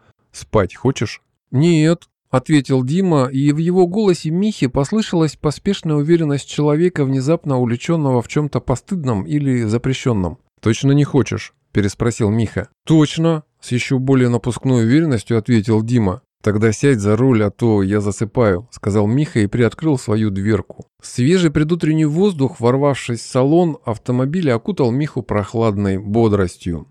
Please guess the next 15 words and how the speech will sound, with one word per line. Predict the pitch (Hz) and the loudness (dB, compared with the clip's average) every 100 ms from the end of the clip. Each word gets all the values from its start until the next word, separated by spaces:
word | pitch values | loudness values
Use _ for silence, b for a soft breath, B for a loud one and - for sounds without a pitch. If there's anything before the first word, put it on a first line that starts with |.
| _ | _
Дима, | - 117 196 202 | -6 0 2 2
проворно | 147 151 196 170 | 2 2 2 2
соскочив | 135 - - 139 - 156 | -2 -4 -4 -6 -4 -6
с | - | -6
пассажирского | 135 143 139 151 - 123 | -6 -2 0 0 -2 -4
сиденья, | 113 123 143 185 147 | -2 -2 -2 0 2
обежал | 123 135 135 165 | 0 0 2 2
машину | 127 117 - 175 151 123 | 2 -2 0 -2 0 -2
спереди | 110 - 175 170 135 | -4 -4 0 0 0
и | 127 139 | -4 -4
дёрнул | 139 175 190 143 | -4 -2 0 0
за | 120 | 0
ручку | 135 156 - | 0 -2 -2
водительской | 113 123 127 117 - 117 | 0 0 -2 -8 -4 -4
двери, | 110 135 143 123 110 | -2 -2 0 0 0